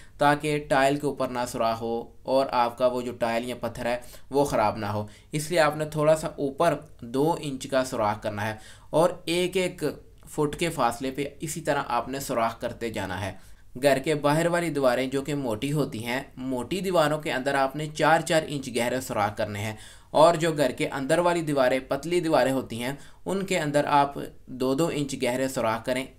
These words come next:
एक एक फीट के फासले पे आपने घर के अंदर ये सुराख करते जाना है। इसके बाद इन सुराखों के अंदर आपने एक केमिकल डालना है। ये केमिकल आपको जो फसलों के कीड़े मार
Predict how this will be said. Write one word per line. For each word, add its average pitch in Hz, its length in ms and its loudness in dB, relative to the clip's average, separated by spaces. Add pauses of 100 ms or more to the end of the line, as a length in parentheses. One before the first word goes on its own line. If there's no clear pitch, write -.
एक 160 240 0
एक 170 140 -2
फीट 175 300 -4
के 165 160 -4
फासले 127 400 0
पे 131 180 -4 (360)
आपने 135 500 2
घर 117 240 0
के 110 160 -8
अंदर 120 260 -6
ये 123 300 -6
सुराख 110 420 -2
करते 123 320 -2
जाना 120 240 0
है। 123 220 0 (380)
इसके 185 300 0
बाद 170 320 8
इन 185 280 -6
सुराखों 147 380 2
के 147 120 -6
अंदर 135 340 0
आपने 131 400 0
एक 147 300 -6
केमिकल 143 480 2
डालना 104 340 0
है। 107 160 -2 (400)
ये 156 180 0
केमिकल 170 440 0
आपको 143 720 2
जो 139 500 -2
फसलों 160 480 0
के 160 120 -6
कीड़े 147 300 0
मार 156 220 4